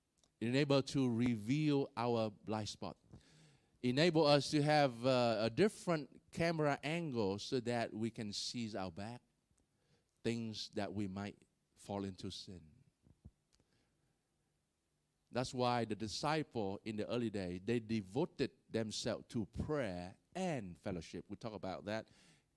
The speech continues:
in the foundation class. Fellowship is just an important thing. It's sacred, it's beautiful. That's why make time to fellowship. As an expert, I encourage you, if you cannot count one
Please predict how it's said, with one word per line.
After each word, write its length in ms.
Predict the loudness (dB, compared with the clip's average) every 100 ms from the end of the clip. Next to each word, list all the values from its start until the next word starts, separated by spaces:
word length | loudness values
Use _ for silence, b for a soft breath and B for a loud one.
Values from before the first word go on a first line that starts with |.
| -6
in 300 | -4 -4 -8 -14
the 80 | -8
foundation 540 | -6 -4 -6 -8 -14 -16
class. 420 | -20 -20 -20 -20 _ _ b b b _
Fellowship 400 | 0 2 2 0
is 100 | 0
just 280 | -2 -2 -2
an 80 |
important 480 | -6 -4 -4 -4 -8
thing. 240 | -8 -10 -12 -20 -20 -20 b b -4
It's 140 | -2
sacred, 540 | 0 2 0 0 -2 -2
it's 100 | -4
beautiful. 520 | -4 -4 -8 -14 -14 _ -20 -20 _ _ -20 _ _ _
That's 200 | -4 2
why 260 | 4 4 4
make 400 | 0 -2 -2 -8
time 380 | -10 -10 -10 -10
to 80 |
fellowship. 560 | -12 -10 -12 -12 -14 -20 _ _ _ b b b b
As 140 | 0 2
an 120 | 4
expert, 500 | 2 0 4 6 8
I 80 | 6
encourage 500 | 4 0 2 2 2
you, 260 | 2 2 0 b b b
if 160 | 0 4
you 100 | 2
cannot 380 | 2 0 0 -4
count 720 | -6 -2 0 -2 -4 -14 -20 -20 -10
one 580 | 0 4 4 2 -4